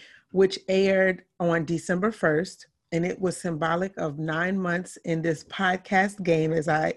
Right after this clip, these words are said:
I guess I could say. Um, I've been podcasting since March of twenty twenty, and December marks the nine-month mark, essentially. And if you all remember, the very first episode, Pandemic Proportions, was about my miscarriage.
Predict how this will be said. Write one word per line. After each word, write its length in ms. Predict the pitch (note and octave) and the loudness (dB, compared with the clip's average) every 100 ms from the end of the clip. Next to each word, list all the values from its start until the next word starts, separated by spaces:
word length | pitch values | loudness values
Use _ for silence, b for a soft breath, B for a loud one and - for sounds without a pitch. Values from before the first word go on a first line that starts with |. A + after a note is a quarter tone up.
| E3+ | -4
I 80 | |
guess 260 | D3+ E3 E3 | -2 -2 0
I 80 | D#3+ | -4
could 320 | - F3 - | -2 -6 -6
say. 480 | - F3+ D3 D#3 G3+ B B B B _ | -4 0 0 0 -6 B B B B _
Um, 340 | F3 D#3+ D#3 - | -2 0 -2 0
I've 220 | F3 F3 | 0 2
been 160 | F#3 F3 | 0 -2
podcasting 800 | - F3 F#3 F3+ F3 - F#3 F3 | 0 0 0 -2 -2 -2 -6 -4
since 260 | F#3 E3 | -6 -4
March 420 | E3 D#3 E3 - - | -2 0 -2 -4 -6
of 380 | E3+ D#3+ D#3 D3 _ b b | 0 0 0 -2 _ b b
twenty 300 | - F3+ G3 | -4 0 0
twenty, 440 | - F#3 D3+ F#3+ - _ _ _ _ _ - - _ | 0 0 0 -2 -8 _ _ _ _ _ -20 -20 _
and 280 | G3 F3 E3 | 2 2 2
December 680 | F3+ F3 - B3 G#3+ F3+ F3 | 0 -2 0 2 4 2 2
marks 460 | D#3 D3+ D#3 - | 0 0 -2 -6
the 160 | - E3 | -4 0
nine-month 680 | D#3 D#3 D#3 D#3 D#3 D3+ E3 | 2 2 0 0 0 -2 -2
mark, 380 | F#3 E3+ - - - | 0 0 -4 -8 -8
essentially. 680 | D3 E3+ D#3 - - - B B B B - | -4 -4 -4 -6 -10 -12 B B B B 0
And 500 | F#3+ F#3 E3+ E3 - | 2 2 2 0 -2
if 180 | F#3 F3+ | -4 -2
you 140 | F#3+ | 0
all 140 | F3+ E3+ | 2 2
remember, 640 | E3+ A3+ D#4+ A3 D#3+ D#3+ B B - | 2 2 2 2 2 0 B B -2
the 100 | F3 | 0
very 280 | F#3+ F#3 | 2 0
first 280 | F3+ F3+ - | 0 -4 -2
episode, 580 | - A#3+ G#3+ G3 F3 E3 | -2 -2 -4 -2 -2 0
Pandemic 460 | - E3+ E3+ E3+ - | 0 -2 0 -2 -4
Proportions, 640 | E3+ E3 G#3+ G3+ - E3 | -6 -4 -4 -4 -4 -4
was 180 | D#3+ D3 | -4 -4
about 340 | C#3+ D3 D3+ | -2 -2 -2
my 140 | D#3 D3 | -2 -2
miscarriage. 840 | D#3 E3 - D3 C#3 - - - | -2 -4 -6 -6 -4 -6 -12 -18